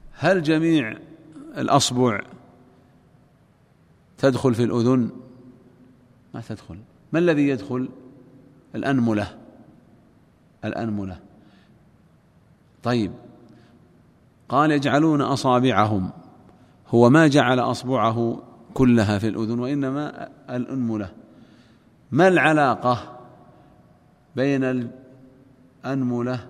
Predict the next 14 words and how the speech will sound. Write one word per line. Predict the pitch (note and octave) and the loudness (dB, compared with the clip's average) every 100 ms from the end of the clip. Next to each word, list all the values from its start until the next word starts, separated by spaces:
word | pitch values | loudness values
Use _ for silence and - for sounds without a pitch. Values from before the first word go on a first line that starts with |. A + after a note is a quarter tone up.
| - - - - - _ _ - | -20 -20 -20 -20 -20 _ _ -8
والأ-، | B2 A#2 - - - - _ _ | -6 -6 -8 -12 -20 -20 _ _
والأصبع؟ | A#2+ B2 A2+ A#2 G#2+ A#2 G2 - - - _ _ _ _ _ _ _ _ _ _ _ _ _ _ _ | -4 -2 0 -4 -2 -2 -2 -8 -20 -20 _ _ _ _ _ _ _ _ _ _ _ _ _ _ _
ها؟ | A2+ G#2 - - _ - - _ _ _ | -12 -12 -16 -20 _ -20 -20 _ _ _
إيه، | - C3+ | -2 0
نعم، | B2+ G2 F#2+ F2 - - | 0 -2 -6 -10 -18 -8
ال-، | B2+ C3 - - | -4 -4 -6 -8
العلاقة | G#2+ B2 D3 C#3 | -4 -2 -2 0
الجزئية، | C#3 C3+ B2+ B2 C3+ A2 F#2 - - - - - | -2 0 -2 0 2 2 -2 -12 -20 -20 -20 -20
حيث | - B2 D3 C3 C3+ B2+ A#2+ | -4 0 2 2 0 -2 2
إن | D3 C#3+ B2 A2 G#2 - - - - | 2 4 2 0 -4 -10 -20 -20 -8
الأنملة | A2+ A#2 - C3+ C3 C3 B2 | -6 -6 -4 -4 -2 -2 -4
جزء | G#2 C#3+ A#2+ G2+ - - - - - _ _ _ - | 0 0 0 -8 -18 -20 -20 -20 -20 _ _ _ -8
من | A2+ | -4
الأصبع. | A#2+ A2+ - G#2 | -2 -4 -6 -12